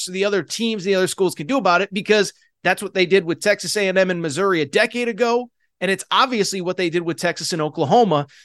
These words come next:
just a few short years ago. At the same time, though, Greg Sankey was asked about expansion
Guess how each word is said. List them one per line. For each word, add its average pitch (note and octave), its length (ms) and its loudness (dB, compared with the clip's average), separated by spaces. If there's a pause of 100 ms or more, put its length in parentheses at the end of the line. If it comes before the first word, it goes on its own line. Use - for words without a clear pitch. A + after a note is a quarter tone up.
(140)
just E3 340 -2
a E3 120 -6
few D3 220 -6
short C3+ 360 -2
years A3+ 240 2
ago. - 260 -10 (760)
At G#3 100 0
the A3+ 80 0
same G4+ 280 4
time, B3+ 260 2
though, F3 100 4
Greg D#3 320 2
Sankey C#4 380 -2
was F3 200 -4 (140)
asked B3 260 -2
about G#3+ 220 2
expansion E3 720 -2